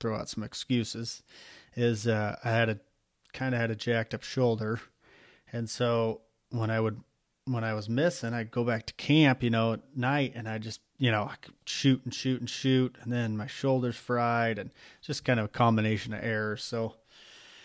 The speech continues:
finally I had a, a nice, ended up being a really nice antelope come in that fourth day and about twenty yards. And, and, uh, you know, I, I drilled him, hit him at just a touch high, but he was,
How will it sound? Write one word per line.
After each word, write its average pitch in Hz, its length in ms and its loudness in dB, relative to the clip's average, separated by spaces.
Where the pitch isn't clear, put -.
finally 123 420 2
I 120 60 4
had 117 280 4
a, 107 140 2
a 120 120 -2
nice, 139 320 4
ended 147 240 2
up 117 120 0
being 127 200 4
a 110 60 0
really 117 240 2
nice 110 280 0
antelope 117 380 0
come 120 180 2
in 113 120 2
that 110 160 -2
fourth 113 320 0
day 113 300 4
and 104 160 -2
about 117 240 0
twenty 120 320 0
yards. 113 440 2
And, 104 120 -8
and, 110 400 0
uh, 107 300 -2
you 120 100 -2
know, 113 160 2
I, 113 60 4
I - 200 -12
drilled 123 460 6
him, 120 240 4
hit 127 120 2
him 120 120 4
at 113 100 -4
just - 280 0
a - 40 2
touch - 300 0
high, 127 280 4
but 113 140 2
he 123 120 4
was, 120 340 2